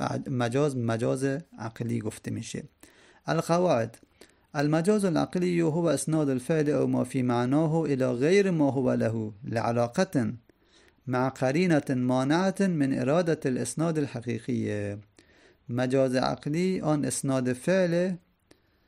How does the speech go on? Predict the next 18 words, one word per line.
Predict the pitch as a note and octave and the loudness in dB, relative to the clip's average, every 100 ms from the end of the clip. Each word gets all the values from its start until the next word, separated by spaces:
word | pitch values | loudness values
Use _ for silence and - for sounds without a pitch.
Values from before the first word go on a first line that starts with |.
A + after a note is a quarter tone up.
| _ _ _ _ - | _ _ _ _ -8
مانند | B2 B2+ C#3+ C3+ | -2 0 2 2
ازدحمت | B2 A#2 E3 E3 D3+ C#3 - - | -2 0 0 2 0 0 -4 -8
شوارع | - C3 C3 B2+ B2+ | -2 2 4 4 2
و | A#2+ B2 A#2+ A#2 _ _ _ _ _ _ _ _ _ _ | 4 2 0 -4 _ _ _ _ _ _ _ _ _ _
قاهره، | C3+ B2+ B2+ B2+ C#3 F3 F#3 _ _ _ _ _ _ _ _ _ _ _ _ _ _ _ _ _ _ _ _ _ _ _ _ - - | 0 2 2 2 2 2 -2 _ _ _ _ _ _ _ _ _ _ _ _ _ _ _ _ _ _ _ _ _ _ _ _ -20 -8
اه، | C3 B2 B2+ B2 C3+ - | -4 -2 -2 -2 -6 -8
اینجا | B2 D3+ | -2 -2
فعله، | - F#3+ D3 A2+ A2+ A#2 - B3+ C#4 | 2 4 4 2 -2 -6 -10 -20 -4
او | D3+ F#3 G3 F#3+ E3+ - - | 0 2 2 0 -6 -14 -10
ما | C#3+ D#3 | 0 0
فی | D#3 E3 | 2 0
معناه، | D#3+ D#3 E3+ F#3 D3 C3 C3 B2 B2+ | 2 2 2 2 2 2 0 -4 -2
یا | D#3 | 0
آنچه | F#3 E3+ | 0 0
که | E3+ | 0
در | D3+ D3 | 2 2
معنای | C#3+ C#3+ D3+ G#3 G3+ D3 | 2 2 2 2 2 2
آنه، | B2+ B2 A#2 A#2 A#2+ | 2 2 0 -2 -4